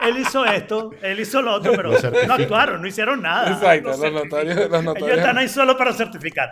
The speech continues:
Speaker 1: Pero como no nos han contado la motivación, no lo sabían.
Speaker 3: Claro. No, pero, o sea, para mí es, o sea, el Night King llega con, con todo su, su poder y su estrategia, y él decide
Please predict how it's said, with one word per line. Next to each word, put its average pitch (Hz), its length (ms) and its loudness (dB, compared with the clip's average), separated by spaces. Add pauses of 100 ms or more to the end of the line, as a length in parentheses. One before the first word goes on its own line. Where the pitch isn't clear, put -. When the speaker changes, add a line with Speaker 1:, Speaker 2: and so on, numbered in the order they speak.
(240)
Speaker 1:
Pero 208 200 0
como 196 180 0
no 185 80 2
nos 220 100 4
han 262 80 2
contado 220 240 4
la 208 60 4
motivación, 202 500 2
no 190 100 -2
lo 165 100 -2
sabían. 135 340 -6
Speaker 3:
Claro. 127 280 6 (380)
No, 175 160 8
pero, 151 160 4
o 131 40 0
sea, 143 140 4
para 147 200 2
mí 175 120 -2
es, 226 260 6
o 175 40 -2
sea, 156 300 2 (460)
el 175 160 4
Night 202 200 6
King 247 180 -4
llega 170 440 4
con, 143 260 -6
con 151 220 -4
todo 170 220 4
su, 202 280 -2
su 156 200 -8
poder 156 240 2
y 170 40 0
su 185 60 2
estrategia, 160 440 -2
y 175 60 0
él 196 120 4
decide 226 600 4